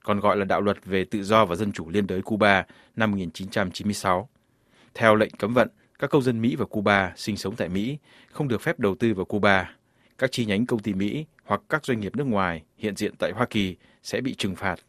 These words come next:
nếu làm ăn với Cuba. Ông Arturo Lopez Levy,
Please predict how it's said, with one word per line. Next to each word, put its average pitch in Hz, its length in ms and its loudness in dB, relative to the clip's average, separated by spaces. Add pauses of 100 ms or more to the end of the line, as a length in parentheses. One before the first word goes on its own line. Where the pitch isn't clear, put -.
(120)
nếu 92 160 -2
làm 101 140 0
ăn 98 260 -2
với 92 180 -2
Cuba. 101 440 2 (580)
Ông 113 320 6
Arturo 117 540 4
Lopez 110 380 4
Levy, 107 440 2